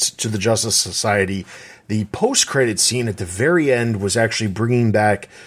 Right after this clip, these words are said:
Sivana and Mister Mind, uh, which I was super pleased with, um, but it didn't do anything because there was, like, literally nothing there. So Sivana has grown a beard. He is sitting there, uh, what appears to be,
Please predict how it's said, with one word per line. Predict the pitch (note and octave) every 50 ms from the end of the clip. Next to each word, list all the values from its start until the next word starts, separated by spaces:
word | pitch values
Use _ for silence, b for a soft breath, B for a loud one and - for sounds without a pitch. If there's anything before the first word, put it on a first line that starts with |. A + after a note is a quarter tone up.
| B B B
Sivana | - - - G#2 F2+ B2 C3+ C#3 B2+ B2+ A#2+ A2+ G#2+ G2 - B B B B B B
and | - G2+ G#2 G#2+
Mister | G#2 - - -
Mind, | F2+ F#2 F2 D#2+ - _ _ - _ - -
uh, | - G#2+ G#2 G2+ F#2+ F#2 F2+
which | F2+ F#2+ G#2+ G2 - - - -
I | - A2+ G#2
was | G2 F#2
super | - - - F3 D#3+ -
pleased | B2 - - B2 A#2+ A2+ G#2+ -
with, | G#2 A2 G#2+ G2+ - - - B B B B B B B B
um, | - G2 G2 G2 G2 F#2 F#2 F2+ F#2 F2+ F2+ F2+ - _ _ _ _ _ - G#2+ -
but | - A#2 G#2 F#2
it | - G#2+ F#2+
didn't | F#2 G#2+ G#2 G2+ F#2
do | F#2 G2 F#2+
anything | F#2+ F#2+ F2+ D#2+ - - B1+ C#2+ - -
because | - A2+ G#2+ - G#2 F2+ -
there | G2+ F#2+
was, | G2+ G2 F2 G2+
like, | F#2+ F2+ F#2+
literally | F#2+ G2+ G2+ F#2+ F#2 F#2+
nothing | F#2 F#2 F2 - - F#2 E2+
there. | E2+ E2+ -
So | - - - A#2
Sivana | G2+ - - G#2+ G2+ A#2+ C3+ C3+ C3 A#2+
has | C3+ B2+ G#2
grown | F#2+ A2 B2 C3 B2 A#2
a |
beard. | G2 F#2 C#3+ E3 E3+ E3+ E3 D#3+ D#3 D3 B B B B B B B B
He | - - C3+ C#3 C3 C3 C3 B2+ B2+ B2 B2+ - -
is | B2 B2+ B2 A#2 -
sitting | - - D#3 D3+ D3 C#3+
there, | C#3+ C#3 C3+ C3+ C3+ C3+ A#2+ A#2 - _ _ -
uh, | B2+ A#2 A2+ A2 G#2+ G#2 G#2 G2 D#2 - _ - -
what | - G#2+ G2+ A2 A2+ G2
appears | - - C3+ B2+ A#2 -
to | -
be, | - -